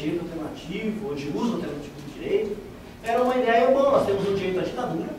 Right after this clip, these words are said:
e nós temos que lidar com o direito da ditadura para tentar ser justos, é difícil, nós temos que fazer um uso alternativo desse direito. Nós temos que invocar, seja lá de onde for, um direito alternativo a esse direito que a ditadura promulgou da Constituição de sessenta e sete,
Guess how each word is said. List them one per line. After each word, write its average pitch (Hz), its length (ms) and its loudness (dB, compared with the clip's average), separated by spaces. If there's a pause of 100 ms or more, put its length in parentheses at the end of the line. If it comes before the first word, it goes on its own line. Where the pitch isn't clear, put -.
(260)
e 226 60 -6
nós 254 200 -2
temos 214 200 -6
que - 100 -8
lidar - 640 -4
com 208 80 -8
o 196 40 -8
direito 156 300 -6
da 131 80 -6
ditadura - 500 -10 (440)
para 220 140 -8
tentar 277 240 -8
ser - 180 -8
justos, - 320 -10 (100)
é 143 60 -8
difícil, - 560 -12
nós - 80 -12 (100)
temos - 220 -14
que - 100 -16
fazer 185 160 -10
um 226 120 -8
uso 220 100 -10
alternativo 247 640 -8
desse - 180 -12
direito. - 180 -16 (480)
Nós - 120 -12
temos 175 180 -8
que 196 120 -8
invocar, 170 680 0 (160)
seja 156 180 -4
lá 156 60 2
de 147 160 -4
onde 131 100 -8 (160)
for, - 140 -10 (340)
um 156 40 -2
direito 170 340 -4
alternativo - 760 -4
a 160 160 6
esse - 440 4 (220)
direito 165 380 2
que 202 60 0
a 180 40 2
ditadura 165 420 0
promulgou 175 480 -2
da - 80 2
Constituição - 500 -8
de 160 60 -8
sessenta - 340 -12
e - 140 -16
sete, - 360 -10